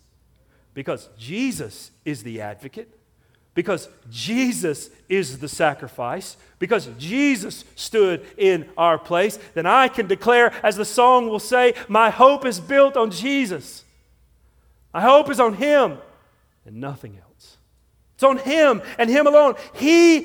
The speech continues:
has done this. So if we say we have no sin, we're liars. But if we confess our sin, we have Jesus. And here's what it means. Listen now, here's what it means. When you stand before God in the courtroom of eternity, with all your sin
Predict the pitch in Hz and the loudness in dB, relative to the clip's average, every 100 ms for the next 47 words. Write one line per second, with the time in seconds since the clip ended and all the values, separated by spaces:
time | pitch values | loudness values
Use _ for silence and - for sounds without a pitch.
0 | - - - 320 311 302 - - - - | -8 -6 0 4 6 4 0 -10 -20 -2
1 | 349 320 320 285 240 156 - - - _ | 4 4 4 0 -2 -4 -12 -16 -20 _
2 | - - 320 294 349 349 339 - 294 269 | -18 -2 0 2 0 0 -2 2 2 2
3 | 240 233 214 208 - 277 320 - - 294 | 2 -2 0 -4 -4 -4 -4 -6 -4 -2
4 | 269 285 339 330 233 - - 269 311 302 | 2 4 8 8 6 -4 -4 -2 0 -4
5 | 311 285 233 320 370 349 277 - 269 254 | -4 -6 -4 2 2 4 -2 -2 -8 -6
6 | 233 190 254 208 170 - - 180 269 220 | -6 -6 -8 -10 -14 -12 -10 -8 -8 -2
7 | 247 202 220 170 131 240 233 196 180 240 | -2 0 -6 -6 -8 -10 -8 -8 -6 -6
8 | 247 233 202 170 - _ _ _ _ _ | -8 -10 -10 -12 -16 _ _ _ _ _
9 | _ _ _ _ _ _ _ _ _ _ | _ _ _ _ _ _ _ _ _ _
10 | _ _ _ 113 151 - 156 135 - 120 | _ _ _ -20 -20 -12 -12 -12 -14 -12
11 | 120 117 113 110 - 135 135 123 117 107 | -10 -12 -14 -18 -18 -20 -18 -18 -18 -20
12 | 101 110 104 98 _ _ _ _ _ _ | _ -20 -20 -20 _ _ _ _ _ _
13 | _ _ _ _ _ _ _ _ _ _ | _ _ _ _ _ _ _ _ _ _
14 | 113 117 151 156 147 127 107 | -16 -10 -10 -10 -18 -20 -20